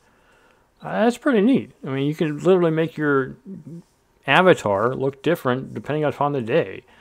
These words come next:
And even though it's not necessarily game-based, it, you can't, I mean, I guess you could own multiple B A Y Cs, and I'm sure people do. Uh, but then, you know, it's, it's, there's no customization.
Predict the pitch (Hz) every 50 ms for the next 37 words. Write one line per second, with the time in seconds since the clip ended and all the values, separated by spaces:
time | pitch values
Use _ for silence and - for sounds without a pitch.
0 | - - - - - - - _ _ _ _ _ - 113 120 123 135 131 131 131
1 | 127 120 117 - 135 117 117 135 127 107 - - 131 123 117 107 95 90 90 92
2 | 113 123 160 160 131 107 92 95 92 90 101 107 - - - - _ _ _ _
3 | _ _ 123 120 117 - _ _ _ _ _ _ - 139 123 120 123 117 107 -
4 | - 143 139 131 - 131 120 120 120 120 120 123 156 - - 123 - 107 98 -
5 | 120 117 117 113 107 107 107 - 104 - 104 101 98 98 110 - - 131 123 110
6 | 120 117 107 104 98 95 90 - - 143 127 101 87 90 90 95 107 92 95 95
7 | - - 113 98 - - 95 95 92 90 113 127 101 85 85 80 - _ - -
8 | - - - - _ _ _ - 110 101 98 98 - - - - 120 117 117 110
9 | - - - 117 110 107 107 104 - - - - _ _ _ _ _ _ _ -
10 | 131 120 - - - 135 - - - - - _ 156 151 - - - - - -
11 | - 151 147 131 139 160 151 - - - 156 147 - - 143 131 113 107 120 139
12 | 180 - 127 110 87 78